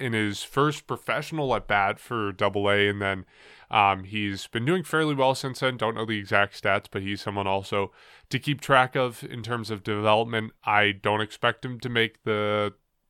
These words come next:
major league team this season, but I think he could get a call up to triple A maybe August or September, and then debut next season. I don't know. Maybe that's a conversation for another day,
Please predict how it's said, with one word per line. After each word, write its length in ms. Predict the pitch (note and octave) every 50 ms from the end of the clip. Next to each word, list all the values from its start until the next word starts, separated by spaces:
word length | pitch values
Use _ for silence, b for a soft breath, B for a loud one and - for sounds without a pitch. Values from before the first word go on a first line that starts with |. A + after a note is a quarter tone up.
| _ _ _ -
major 360 | B2+ A#2+ B2 C3+ C3 B2+ D3
league 220 | B2+ C3+ C#3 B2 -
team 260 | - B2+ B2+ A#2+ A2+
this 160 | A2+ C3+ C#3 -
season, 400 | - D#3 D3 C#3 B2+ C#3+ C3+ A2+
but 100 | A#2 A2
I 80 | A2
think 320 | G#2 - B2+ B2 A2 - B B B B B B B B B B -
he 160 | A#2+ A#2+ A2+
could 120 | A2+ A#2
get 160 | G#2+ A#2 A2
a 40 | G#2+
call 320 | G#2 - - A2+ A2 G#2+ G#2+
up 160 | G#2 - -
to 200 | - A2 G#2 G2 F#2
triple 460 | - - - A2+ F#2+ - G#2 G2+ G2
A 240 | F#2+ F#2+ F#2 F2+ b b b b b b b b b b _ _ _ _ _ _ _ _ _ _ _
maybe 440 | - A#2 G#2+ G#2 F#2+ G#2 G2 F#2+ G2 - -
August 540 | A2+ G#2+ G#2 G#2 F#2+ G2+ F#2+ F#2+ - - G#2+
or 80 | G2
September, 580 | F#2 - G2 - - G2+ G2 F#2 F2+ F#2+ F#2 F2+
and 100 | F2+ F2+
then 200 | F2+ F2 F2 F2 b b b b b _ -
debut 360 | G#2+ G2+ F#2+ G2+ G2+ G2 F#2+
next 300 | F#2 F#2 G2 - - -
season. 460 | - G#2+ G#2 G2+ G2+ G#2+ G#2 G2+ G2+ - _ - -
I 80 | A2 G#2
don't 100 | G2+ F#2+
know. 140 | F2 F2 F2+
Maybe 200 | G2+ G#2+ A2 A2+
that's 200 | A#2 A2+ A2 -
a 40 | -
conversation 640 | - A#2 A#2 A2 A#2 G#2+ - A2+ G#2+ G2 G#2+ G2
for 140 | - - G#2
another 300 | G2 F#2+ F#2+ F#2 G2 F#2
day, 260 | F#2 F2+ E2+ E2+ F2